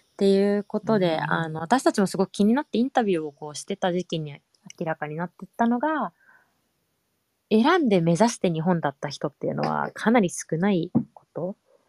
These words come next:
Speaker 1: でした。
Speaker 2: あー。
Speaker 1: じゃあなんでアジアの島国日本だったかっていうと、
Speaker 2: うんうんうん。
Speaker 1: まあ、身に危険が迫る中で、あの、まあ、独裁政権から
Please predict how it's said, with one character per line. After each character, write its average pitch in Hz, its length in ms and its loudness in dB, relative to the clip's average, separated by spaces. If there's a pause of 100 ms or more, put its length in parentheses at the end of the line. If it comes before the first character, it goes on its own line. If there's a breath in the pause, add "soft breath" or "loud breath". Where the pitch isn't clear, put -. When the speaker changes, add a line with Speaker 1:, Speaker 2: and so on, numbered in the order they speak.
(200)
Speaker 1:
で 147 120 -8
し - 240 -14
た。 165 60 -2
Speaker 2:
あ - 180 -6 (280)
ー。 - 40 -6
Speaker 1:
じ 226 60 4
ゃ - 20 6
あ 208 40 2
な 220 140 0
ん 262 100 -2
で 202 200 2 (460)
ア 190 100 4
ジ 185 100 4
ア 175 80 4
の 160 120 -4
島 170 280 2
国 147 220 -2
日 147 140 -2
本 175 180 -2
だ 156 80 -4
っ - 140 -10
た 160 80 -8
か - 160 -14 (120)
っ 165 100 -12
て 220 80 -4
い 226 140 -4
う - 80 -6 (100)
と、 330 80 -6
Speaker 2:
う 330 40 -2
ん - 20 -2
う 302 40 -2
ん 247 80 -2
う - 40 -6
ん。 - 40 -12 (920 soft breath)
Speaker 1:
ま 165 140 -12
あ、 - 40 -16 (140)
身 185 140 0
に 277 160 0
危 - 180 -16
険 339 240 0
が 339 120 0
迫 311 320 -2
る 208 120 2
中 160 320 -10
で、 170 400 -8 (280)
あ 78 280 -8
の、 156 540 -12
ま 196 120 -2
あ、 - 20 -2
独 165 220 -6
裁 180 240 2
政 180 280 0
権 156 220 -8
か 156 140 -2
ら 160 220 -2